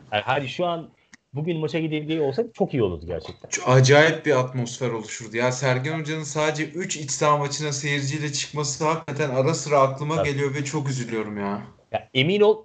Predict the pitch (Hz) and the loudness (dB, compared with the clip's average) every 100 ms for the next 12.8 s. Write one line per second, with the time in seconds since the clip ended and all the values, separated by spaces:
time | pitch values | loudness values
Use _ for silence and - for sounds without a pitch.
0 | _ - - 127 147 185 175 160 143 139 | _ -8 4 4 6 4 2 4 2 2
1 | 156 147 143 - 175 151 156 147 131 131 | 2 2 0 -4 -12 -4 -2 0 2 2
2 | 123 - 110 90 87 76 69 _ _ _ | 2 0 -4 -4 -6 -12 -14 _ _ _
3 | _ _ _ - 101 104 - 156 165 143 | _ _ _ -10 -10 -10 -6 0 2 2
4 | 139 135 135 120 117 - 95 78 78 - | -4 -2 0 -2 -6 -12 -10 -8 -10 -12
5 | 80 - 113 - 101 - - - 95 117 | -18 -10 -10 -10 -16 -16 -20 -18 -8 -2
6 | 127 123 131 127 135 90 73 71 - _ | -2 2 4 4 0 -4 -6 -14 -20 _
7 | _ _ _ _ _ _ _ _ _ _ | _ _ _ _ _ _ _ _ _ _
8 | 110 110 110 - 127 117 120 - 165 151 | -4 -2 -2 0 2 2 2 -2 -2 4
9 | 147 135 139 135 143 135 127 127 139 120 | 4 6 6 4 0 0 -2 4 6 6
10 | 127 143 135 139 127 135 139 135 131 131 | 2 -2 -2 -2 2 4 4 2 0 0
11 | 139 135 135 123 143 123 123 - 135 139 | -2 -2 0 0 0 0 -2 2 2 4
12 | - 131 123 120 147 156 - - | 2 4 2 2 2 0 0 -14